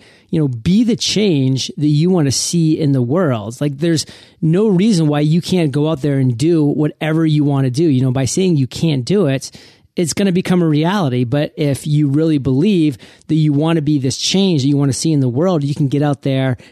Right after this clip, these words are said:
and do it all, 'cause could did it all. So I love that, Aaron. Let's kinda keep this theme going forward for this incredible interview we have lined up for Fire Nation. And that starts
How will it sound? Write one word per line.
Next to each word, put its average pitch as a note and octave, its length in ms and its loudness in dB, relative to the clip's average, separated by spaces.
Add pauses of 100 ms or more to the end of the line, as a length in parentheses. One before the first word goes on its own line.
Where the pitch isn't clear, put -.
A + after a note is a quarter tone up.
(160)
and D3+ 180 0
do C3 260 2
it A#2+ 60 0
all, A#2+ 400 -4
'cause - 180 -4
could C#3 540 -2 (240)
did C3 240 0
it C3 120 0
all. A#2 320 -2 (260)
So F3+ 220 -2
I F3 80 0
love E3+ 240 0
that, F#3 180 0
Aaron. E3+ 320 0
Let's E3+ 120 0
kinda - 200 -2
keep - 260 -4
this D3+ 200 -2
theme F3+ 420 0
going C3 260 0
forward B2+ 540 -2 (300)
for - 120 -2
this D3+ 220 0
incredible C#3+ 400 0
interview C#3+ 320 0
we B2+ 140 0
have A#2+ 120 -2
lined C3 400 -2
up D3 220 -2 (260)
for F3+ 140 -2
Fire F3 340 -2
Nation. D#3+ 360 0
And D3 120 2
that G#3 140 -2
starts - 580 -2